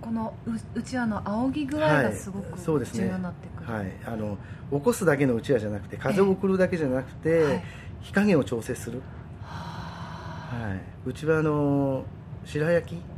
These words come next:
Speaker 2: 初め焼くんですけど、
Speaker 1: はい。
Speaker 2: 割と、あの、焼き込むんですね。
Speaker 1: ええ、え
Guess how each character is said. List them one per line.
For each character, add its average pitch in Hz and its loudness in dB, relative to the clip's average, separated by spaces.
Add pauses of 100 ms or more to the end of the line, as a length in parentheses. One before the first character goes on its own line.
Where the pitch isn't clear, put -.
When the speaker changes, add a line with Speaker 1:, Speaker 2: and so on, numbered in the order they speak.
(380)
Speaker 2:
初 120 -2
め 127 4
焼 117 2
く 139 0
ん 123 2
で 104 -4
す 98 -8
け 92 -10
ど、 113 -6
Speaker 1:
は 202 -2
い。 185 -6 (380)
Speaker 2:
割 143 0
と、 180 4
あ 175 6
の、 147 2 (640)
焼 135 -2
き - -10
込 190 4
む 170 6
ん 120 2
で - -8
す - -12
ね。 - -10 (340)
Speaker 1:
え - -10
え、 - -8
え 202 -2